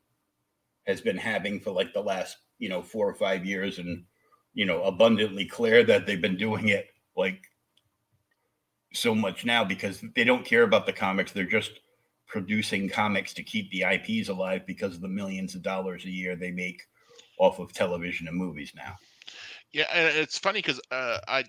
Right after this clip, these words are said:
Speaker 2: I was reading comics, uh, very regularly with, you know, getting my box and floppies up until about, you know, about five years or so ago, and I realized I had kinda more moved into independence. You know, I was supporting a lot of Kickstarters and,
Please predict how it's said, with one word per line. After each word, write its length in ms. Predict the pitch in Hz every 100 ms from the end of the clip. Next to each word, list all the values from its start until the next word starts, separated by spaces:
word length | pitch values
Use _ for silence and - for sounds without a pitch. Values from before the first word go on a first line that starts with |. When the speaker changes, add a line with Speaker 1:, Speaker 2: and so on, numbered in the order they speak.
| -
Speaker 2:
I 140 | 131
was 220 | 127 123
reading 220 | 127 175 143
comics, 760 | 147 143 135 120 - - - - -
uh, 420 | 117 110 107 - - - -
very 400 | 131 147 139 113
regularly 600 | 110 117 110 101 101 101
with, 200 | 101 117
you 80 |
know, 120 | 101 98
getting 260 | 110 80
my 100 | 101
box 360 | 95 101 98 -
and 100 | 95
floppies 480 | 98 101 - 101 - - - - - - _
up 200 | 139 160
until 360 | 143 - 143 127
about, 380 | 107 107 110
you 80 | 139
know, 60 | 104
about 200 | 107 107
five 260 | 110 101
years 240 | 104 147 -
or 40 |
so 180 | 107 104
ago, 180 | 101 101
and 80 | 107
I 40 |
realized 460 | 107 120 113 107 -
I 100 | 117 104
had 140 | 104
kinda 200 | - 180
more 280 | 131 123 120
moved 300 | 113 123 107
into 400 | 107 - 107 101
independence. 600 | 110 101 - 135 127 117
You 60 | 117
know, 60 | 98
I 80 |
was 160 | 104 175
supporting 360 | - 113 110 104
a 20 |
lot 100 | 92
of 60 | -
Kickstarters 640 | 135 - 110 113 104 104
and, 160 | 87